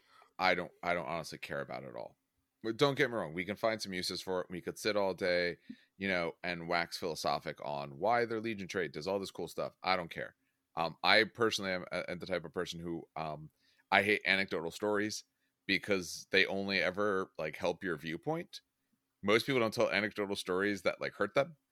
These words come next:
and anecdotal stories are individual. So, okay, that's fine. Their advanced reaction is great. Okay, but it's a one-off, but I'm willing to say that's great. Gal Vorbak are very good. I like them a lot, although them being bulky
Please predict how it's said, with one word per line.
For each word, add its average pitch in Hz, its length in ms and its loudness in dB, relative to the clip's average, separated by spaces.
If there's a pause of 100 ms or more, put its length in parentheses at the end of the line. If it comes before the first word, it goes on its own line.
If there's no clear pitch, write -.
(260)
and 98 140 4
anecdotal 98 360 2
stories 90 440 -2
are 82 140 -2
individual. 76 520 -6
So, 85 160 -2
okay, 78 240 -4
that's 78 180 -6
fine. - 200 -8 (440)
Their 104 100 4
advanced 127 280 4
reaction 139 320 0
is 123 80 -8
great. 139 280 2 (200)
Okay, 107 240 0
but 90 80 -2
it's 95 100 -4
a 113 40 0
one-off, 117 480 0 (100)
but 101 100 2
I'm 101 260 0
willing 101 180 -2
to 92 80 -6
say 92 160 2
that's 82 220 -4
great. 67 200 -6 (120)
Gal 90 200 6
Vorbak 127 380 -2
are 110 40 -12
very 120 200 2
good. 127 300 -2 (500)
I 85 80 2
like 78 220 -2
them 131 120 -4
a 135 60 -2
lot, 135 360 2
although 98 800 0 (1080)
them 110 360 -2
being 107 280 -6
bulky 135 640 0